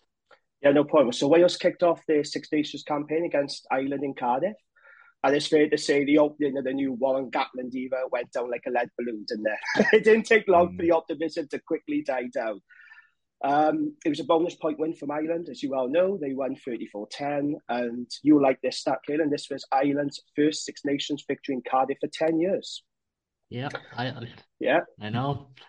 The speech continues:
Speaker 3: I, I tweeted about that the week of
Speaker 1: <laughs> You
Speaker 3: the
Speaker 1: seem
Speaker 3: game.
Speaker 1: happy about that.
Speaker 3: <laughs> I tweeted about that the week of the game, and I was like, "Oh God, Gatland's back. We never win here." Oh, really? But we won a Grand Slam, so I don't mind. <laughs> Anyways, as you were.
Speaker 1: <laughs> Yeah, so I think for me, the biggest takeaway from this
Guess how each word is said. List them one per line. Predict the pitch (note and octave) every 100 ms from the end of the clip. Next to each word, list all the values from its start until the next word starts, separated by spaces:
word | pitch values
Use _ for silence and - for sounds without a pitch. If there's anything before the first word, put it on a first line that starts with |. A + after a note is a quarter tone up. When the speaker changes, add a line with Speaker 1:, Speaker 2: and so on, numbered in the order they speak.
| -
Speaker 3:
I, | B2+ E3
I | -
tweeted | - E3 D#3
about | D3+ C#3+
that | D3 -
the | C#3+
week | C#3+
of |
Speaker 1:
<laughs> | D#3+
You |
Speaker 3:
the | A3
Speaker 1:
seem | C4+ A3
Speaker 3:
game. |
Speaker 1:
happy | A#3 A#3
about | F#3+ E3 -
that. | A#2 G#2+ D3 D3 F#3 G#3 G#3+ A#3+ - A#3+ G3 D#3+
Speaker 3:
<laughs> |
I | C#3+ E3+
tweeted | F#3 F#3+
about | F3+ F3
that | D#3+
the | D#3+
week | D3+ D3
of | C#3
the |
game, | C3+ C#3+ C3
and | C3
I |
was | B2+
like, | A#2+ -
"Oh | A2+
God, | G2+ A#2 A2+ A2+ G2+
Gatland's | A2+ B2 B2+ A#2
back. | A#2+ A#2+ A#2+
We | A2
never | G#2+ A#2 A#2+
win | A#2+ B2
here." | A#2+ A#2+ B2 A#2+ -
Oh, | B2 A#2+ _ -
really? | C#3 D3+ D3 C#3 B2 -
But | C3
we | D3+
won | F#3
a | D3
Grand | B2+ A#2
Slam, | D3 C3
so | -
I | B2
don't | A#2
mind. | A2+ A2 - A#2+ A2
<laughs> | A2+ - G#3
Anyways, | F3+ C3
as | C3 C3+
you | C3
were. | A#2 - _ - - C#3+
Speaker 1:
<laughs> | C3+ F3 C#3+ C#3+ - - - -
Yeah, | A#2+
so | A2 - G3
I | G#3+
think | G#3 B3 -
for | -
me, | A#3 A3+ F3
the | F3
biggest | F#3 F#3 - -
takeaway | E3 - D3 C#3+ C#3+
from | - C3+
this | D#3+ - -